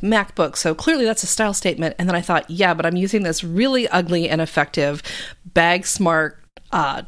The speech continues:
travel case for organizing all of my cables and power packs." So, um, I, I think, like, as much as I'd like to believe that I'm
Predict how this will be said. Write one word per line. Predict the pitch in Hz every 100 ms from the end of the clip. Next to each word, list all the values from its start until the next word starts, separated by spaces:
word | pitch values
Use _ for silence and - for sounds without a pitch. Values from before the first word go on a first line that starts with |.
| -
travel | - - 180 185 175
case | - 147 - -
for | - 175
organizing | 175 175 175 160 170
all | 147 160
of | 170
my | 165
cables | 156 156 147 156
and | 147
power | - 156 151
packs." | - 139 135 - - - - -
So, | - - 214 202 185 170 170
um, | 185 180 165 165 - - - - - _ _ _ _ -
I, | 196 196 -
I | 202
think, | - 240 247 - - _ _ -
like, | 180 180
as | 202 190
much | 185 190
as | 202
I'd | 185 185
like | 170 160 160 -
to | -
believe | 196 202 196 196 190 185 185
that | 175 160 151 165
I'm | 165 156 151 147